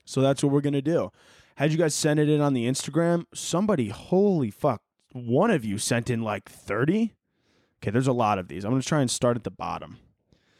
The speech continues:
Um, some of these are, like, fun, like, and then some of these are, like, maybe you should see a therapist and get put on Zoloft, you know? I, like, I don't know,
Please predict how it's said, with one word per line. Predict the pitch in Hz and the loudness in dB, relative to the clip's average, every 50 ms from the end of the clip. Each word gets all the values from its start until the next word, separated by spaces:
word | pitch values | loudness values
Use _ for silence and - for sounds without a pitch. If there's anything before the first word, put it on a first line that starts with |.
| _ _ _ _ _ _ _ _ _ _ _ _ _ _ _ _ _ _ _ _ _ _ _ _ | _ _ _ _ _ _ _ _ _ _ _ _ _ _ _ _ _ _ _ _ _ _ _ _
Um, | - 139 151 160 160 156 156 165 160 | 0 2 4 4 4 4 2 2 -2
some | - - 214 233 240 302 | -2 -2 -2 0 2 0
of | 302 277 | 0 2
these | 285 285 262 226 190 | 2 2 2 4 2
are, | 202 196 | 2 2
like, | 185 170 156 - | 2 0 0 -2
fun, | - - 131 120 127 143 156 175 175 - _ _ _ _ _ _ _ _ _ - | -6 -6 -4 -4 -4 -4 -6 -8 -12 -16 _ _ _ _ _ _ _ _ _ -4
like, | 151 151 151 147 135 131 - - _ _ _ _ _ _ _ _ _ _ - | 0 2 2 2 2 0 -4 -8 _ _ _ _ _ _ _ _ _ _ -2
and | 170 165 165 | 0 0 2
then | 170 165 156 | 2 0 -2
some | - - 180 180 185 | -2 0 2 2 2
of | 196 175 160 | 0 0 0
these | 180 190 190 185 165 147 | 0 0 2 2 2 2
are, | 170 151 | 2 2
like, | 156 151 147 143 135 - - 127 | 2 2 2 2 0 -2 -4 -4
maybe | 143 160 170 170 175 | 0 2 2 2 2
you | 175 170 170 170 170 | 2 2 4 2 2
should | - - 156 151 143 135 120 107 | 2 2 0 0 0 0 -4 -8
see | - - - 147 156 151 | -8 -4 0 2 2 2
a | 131 | 2
therapist | - - 135 123 123 135 143 143 - 170 165 165 156 - 139 | 0 0 0 2 2 2 2 2 0 0 0 0 0 0 -2
and | 131 135 | -2 0
get | 135 123 - | 0 0 0
put | - 156 139 135 | 0 -2 0 0
on | 127 120 117 | 0 -2 -4
Zoloft, | 107 104 113 113 131 147 170 196 226 254 254 233 - - - - - | -6 -4 -2 0 0 0 0 0 -2 -2 -6 -8 -12 -20 -20 -20 -12
you | 175 190 | -6 -4
know? | 214 226 233 247 247 226 - _ _ - | -2 -2 0 -2 -2 -6 -8 _ _ -4
I, | 135 147 165 160 | 0 0 0 0
like, | 143 147 139 147 135 | 0 0 -2 -2 0
I | 131 139 170 | 0 0 2
don't | 170 160 156 151 139 135 | 2 2 0 0 -2 -2
know, | 139 139 135 120 107 101 98 101 | -2 -2 -2 -2 -4 -6 -10 -14